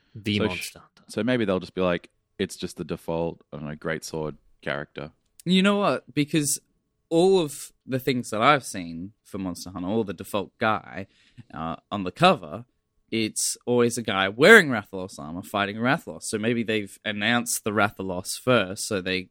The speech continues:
Speaker 3: so people who don't know the series are like, "This is a, m-, this is a monster,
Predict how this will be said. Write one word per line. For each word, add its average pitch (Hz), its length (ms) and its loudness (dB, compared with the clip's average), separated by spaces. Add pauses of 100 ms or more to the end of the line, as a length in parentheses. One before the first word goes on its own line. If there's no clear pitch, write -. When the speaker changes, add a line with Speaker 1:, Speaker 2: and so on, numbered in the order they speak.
(140)
Speaker 3:
so - 260 -4
people 117 300 -2
who 120 120 0
don't 143 220 6
know 120 120 -2
the 104 100 -6
series 98 320 -4
are - 20 -8
like, 95 320 -6 (1200)
"This 107 240 -2
is 107 180 -2
a, 98 140 -2 (320)
m-, 117 320 4
this 202 180 4
is 180 120 2
a 143 80 4
monster, 127 560 0